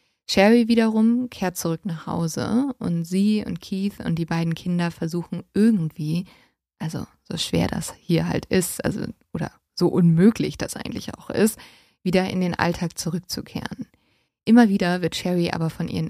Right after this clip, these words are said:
Erinnerungen eingeholt, aber Keith unterstützt sie, er gibt ihr Halt, er gibt ihr Kraft und er schafft es, dass Sherry sich langsam wieder sicher fühlt.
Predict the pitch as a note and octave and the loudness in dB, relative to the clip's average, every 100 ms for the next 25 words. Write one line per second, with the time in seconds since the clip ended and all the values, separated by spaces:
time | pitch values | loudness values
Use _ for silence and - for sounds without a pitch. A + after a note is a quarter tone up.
0 | - E3 F3+ G3 E3 D#3+ - F#3 F#3 F#3 | -4 -2 2 2 2 -2 -2 0 0 0
1 | E3 D#3 D#3+ F#3 G#3+ - F#3 F3+ F3 - | -2 -2 0 0 0 -6 0 0 0 -4
2 | G3 G3+ - F3 F3 - - F#3+ - - | -4 -4 -6 -2 -2 0 -2 -2 -10 -4
3 | F3+ F3 F3+ - - - F3 E3+ F3 F#3 | -2 -2 -4 -8 -8 -4 -2 0 2 2
4 | F#3 - - - - - F#3+ G3 - - | 2 -4 -6 -8 -10 0 2 2 0 -18
5 | - _ _ _ _ F#3 F#3 - G#3 G#3+ | -20 _ _ _ _ -2 -2 0 0 0
6 | - A#3 B3 - - F#3 - F#3+ F#3 F#3 | 0 -2 -2 -4 -8 -6 -4 -2 0 -2
7 | F3 E3+ E3+ E3+ E3 E3 E3 E3 F3 - | -4 -2 0 0 -2 -4 -2 -4 -4 -8
8 | - - - - - - | -12 -12 -12 -10 -12 -18